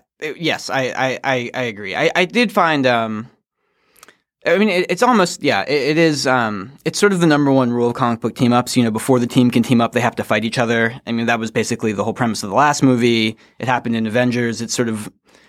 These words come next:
one of those narrative beats that i-, is sort of just part of the form. Um, but you're right. For here, I, I think for me, it was, I, it, there, there was really just no, there was no dramatic momentum leading up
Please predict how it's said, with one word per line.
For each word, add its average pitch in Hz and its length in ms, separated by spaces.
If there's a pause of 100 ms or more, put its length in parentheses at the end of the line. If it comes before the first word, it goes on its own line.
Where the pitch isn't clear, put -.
(160)
one 135 140
of 131 80
those 123 180
narrative 123 400
beats 120 300
that 117 320 (100)
i-, - 40
is 113 260
sort 120 160
of 101 80
just - 160
part 120 160
of 107 80
the 101 80
form. 120 580
Um, 113 600 (680)
but 165 100
you're 175 160
right. 156 320
For 160 140
here, 151 500 (260)
I, - 80 (480)
I 131 180
think 302 200
for 233 100
me, 190 240
it 160 40
was, 143 320
I, 151 100
it, 151 280 (220)
there, 151 280
there 160 140
was 151 140
really 190 240
just 170 180
no, 147 680 (440)
there 147 80
was 143 120
no 170 160
dramatic 143 480
momentum 127 420
leading 120 220
up - 300